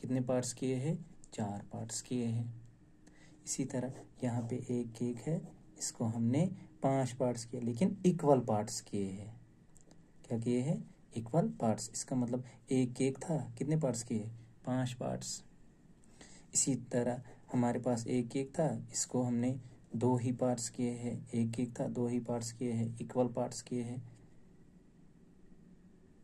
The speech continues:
It is a number which denotes equal parts of a thing। ये हमने thing पे, अब यहाँ पे सिक्स हमारे पास number है,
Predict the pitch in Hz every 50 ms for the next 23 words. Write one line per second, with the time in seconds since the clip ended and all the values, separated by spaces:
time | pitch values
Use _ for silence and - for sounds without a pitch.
0 | - - - - - - - - - - 160 - 160 156 185 180 170 170 185 185
1 | 185 180 170 127 117 - - - - 123 120 139 151 156 - - 123 113 143 143
2 | 156 165 175 170 160 208 208 - - - - - 165 170 160 - - 170 170 156
3 | 156 - 120 117 110 107 - - - 117 113 113 - - - - - 113 92 -
4 | - - - - - - - - - - - 113 113 117 131 147 180 - - -
5 | - 147 127 117 117 117 120 - - - - - - 160 156 139 127 113 110 117
6 | 117 113 120 127 156 175 160 - 214 226 226 - - - 160 156 - - - -
7 | - 151 147 143 147 147 151 165 180 180 - - 123 113 110 104 104 107 - 113
8 | 113 -